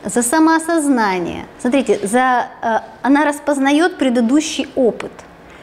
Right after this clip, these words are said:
Понимаете, почему иногда так сложно выбрать? Потому что, э, мозг, который выбирает,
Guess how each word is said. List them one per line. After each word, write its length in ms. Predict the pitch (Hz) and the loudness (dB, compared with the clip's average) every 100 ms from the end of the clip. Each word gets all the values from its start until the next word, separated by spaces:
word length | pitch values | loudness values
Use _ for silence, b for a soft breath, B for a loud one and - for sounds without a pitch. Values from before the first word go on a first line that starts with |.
| B B | B B
Понимаете, 380 | 277 339 571 - | 2 2 2 -2
почему 360 | 277 - 277 262 | -8 0 2 2
иногда 340 | 240 233 294 | 0 0 -2
так 180 | 294 - | -2 -6
сложно 420 | 247 240 226 202 | -2 -2 -2 -2
выбрать? 460 | 208 175 - - - - - - - - - - - - - - | -2 -4 -8 -16 -20 -20 -20 -20 -20 -20 -20 -20 -20 -20 -20 -16
Потому 360 | - 254 320 | -2 2 2
что, 420 | 427 - 233 185 - - - - | 2 -2 -2 -2 -6 -14 -20 -10
э, 560 | - 202 196 190 190 156 - - - | -4 -2 -2 -2 -2 -4 -10 -16 0
мозг, 440 | 254 370 539 - | 4 4 2 -4
который 440 | - 247 302 392 254 | -4 0 2 2 0
выбирает, 640 | 240 220 240 208 170 | -4 -2 0 0 -2